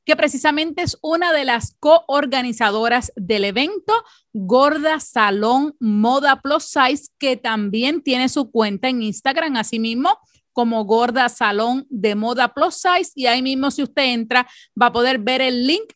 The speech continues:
gordasalondemoda punto com para todos los detalles del evento. Si usted es de Colombia, sepa que tiene este evento este sábado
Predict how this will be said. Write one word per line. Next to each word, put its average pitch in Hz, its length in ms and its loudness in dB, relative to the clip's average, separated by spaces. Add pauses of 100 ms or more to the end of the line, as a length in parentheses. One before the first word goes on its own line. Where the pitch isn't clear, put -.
gordasalondemoda 233 1500 0
punto 285 500 0
com 302 200 4 (500)
para 302 320 4
todos 302 760 2
los 254 280 -2
detalles 226 640 0
del 214 300 0
evento. 196 500 -6
Si - 120 -6
usted 254 340 0
es 233 100 -4
de 254 100 2
Colombia, 302 540 0
sepa 247 340 -2
que 240 140 -4
tiene 240 260 -2
este 247 220 -2
evento 247 340 0
este 240 180 -4
sábado 233 600 0